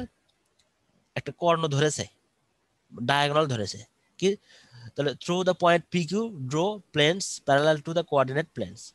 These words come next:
coordinate planes to form a rectangular parallel pipe। তা আমরা দেখলাম যে তোমার যে অরি-, ওই বিন্দু এবং অরিজিনের সাপেক্ষে কিন্তু একটা আয়তক গঠন করা যায়। তাহলে এই দুই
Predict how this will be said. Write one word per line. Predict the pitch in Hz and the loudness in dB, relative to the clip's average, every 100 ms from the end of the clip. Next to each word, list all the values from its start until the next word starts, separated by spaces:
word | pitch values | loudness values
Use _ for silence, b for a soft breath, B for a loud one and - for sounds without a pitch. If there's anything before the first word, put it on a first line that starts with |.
| _ _ _ _ - | _ _ _ _ -4
coordinate | 151 143 143 196 - _ _ _ _ _ _ _ 139 | 0 2 2 0 -4 _ _ _ _ _ _ _ 0
planes | 139 170 - - | 0 0 -6 -10
to | 139 | -4
form | 139 143 | 0 2
a | 147 | 2
rectangular | 131 147 143 139 | 2 0 -2 0
parallel | 127 113 107 | 2 2 -2
pipe। | 95 - | -4 -2
তা | 139 | -2
আমরা | 160 160 | 0 -2
দেখলাম | 160 127 127 120 | 0 -2 -4 -2
যে | 117 117 - | 0 -2 -6
তোমার | 131 123 127 | -4 -4 -4
যে | 135 143 | -4 -4
অরি-, | 143 123 120 139 | -4 -8 -12 -6
ওই | 147 151 | -6 -4
বিন্দু | 151 151 156 | -8 -6 -4
এবং | 151 | -2
অরিজিনের | 135 135 143 | -4 -4 -6
সাপেক্ষে | 156 143 147 | -8 -8 -12
কিন্তু | 143 139 | -6 -6
একটা | - 190 - b b b 131 | -4 -6 -6 b b b -2
আয়তক | 135 143 123 | -2 -2 -4
গঠন | 120 160 | -4 -4
করা | 131 101 | -4 -4
যায়। | - - _ _ _ _ - | -6 -20 _ _ _ _ -6
তাহলে | 139 156 | 0 0
এই | |
দুই | 143 | 0